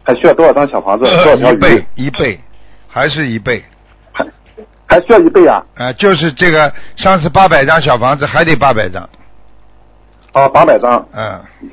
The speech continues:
Speaker 1: 鱼呢？放生呢？
Speaker 2: 放生六千条。
Speaker 1: 六千条，好。
Speaker 2: 嗯，现在越来越好了。
Speaker 1: 好的。
Speaker 2: 嗯，嗯。
Speaker 1: 是越来越好了，他儿子以前，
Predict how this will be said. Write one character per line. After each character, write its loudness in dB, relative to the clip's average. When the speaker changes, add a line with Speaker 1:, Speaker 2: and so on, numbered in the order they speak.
Speaker 1:
鱼 -2
呢？ 4
放 2
生 -2
呢？ 0
Speaker 2:
放 2
生 0
六 2
千 -2
条。 -2
Speaker 1:
六 4
千 0
条， -2
好。 0
Speaker 2:
嗯， -14
现 -4
在 0
越 0
来 0
越 0
好 -10
了。 -18
Speaker 1:
好 4
的。 4
Speaker 2:
嗯， -12
嗯。 -20
Speaker 1:
是 4
越 6
来 6
越 6
好 0
了， 2
他 0
儿 2
子 0
以 -6
前， -2